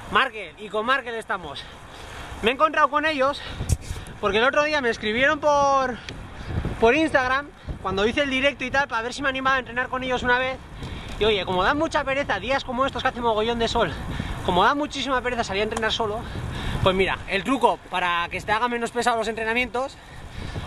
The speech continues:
pues es encontrar compañía. Entonces, pues mira, he quedado con ellos en Zumárraga, porque la verdad que son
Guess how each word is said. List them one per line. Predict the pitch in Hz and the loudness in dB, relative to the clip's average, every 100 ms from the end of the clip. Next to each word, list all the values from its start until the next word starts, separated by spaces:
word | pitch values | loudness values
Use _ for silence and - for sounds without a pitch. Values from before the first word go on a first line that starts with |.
| - | 0
pues | 190 196 | 2 2
es | |
encontrar | 247 220 220 233 233 - - - - | 2 0 0 -2 -4 -8 -14 -12 0
compañía. | 214 180 190 165 180 - - - - - - - - - | 0 2 -2 -4 -8 -10 -14 -14 -12 -10 -10 -6 -4 0
Entonces, | 202 220 269 269 | 2 4 2 2
pues | 254 | 0
mira, | 240 214 | 0 0
he | 226 | 0
quedado | 254 254 | 0 0
con | 254 262 | 0 -2
ellos | 254 240 | -2 -2
en | 254 | 0
Zumárraga, | 254 269 285 277 277 | 4 4 6 4 4
porque | 247 214 | 2 -2
la | 202 | -2
verdad | 202 233 | -2 -2
que | 233 | 0
son | 247 226 | 0 0